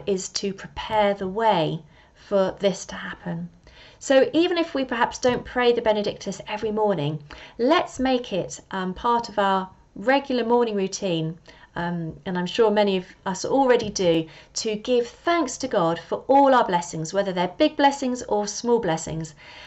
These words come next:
and to pray daily that he will guide and direct us as we seek to prepare the way for Jesus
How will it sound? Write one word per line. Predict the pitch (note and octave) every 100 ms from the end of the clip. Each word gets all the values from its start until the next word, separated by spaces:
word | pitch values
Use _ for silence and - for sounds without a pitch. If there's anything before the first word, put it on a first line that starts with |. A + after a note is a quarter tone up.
| - - -
and | E4 G#3+ F#3+
to | G#3+
pray | - A3+ G#3+ G#3+ - -
daily | C4 C4 A3 D#3 D3+ D#3 - - -
that | -
he | G#3+
will | A3
guide | G#3+ A3+ A3 G#3+ G#3+ -
and | G3+ G3+
direct | G3+ G#3 A#3 B3+ - -
us | D3 - - -
as | G#3+
we | A3
seek | G#3 - E4 A#3+ -
to | - G3+
prepare | G3+ - A#3 G#3+
the | G#3 F#3+
way | G#3 B3+ B3+
for | B3+
Jesus | B3+ A3+ F#3 - C#3+ -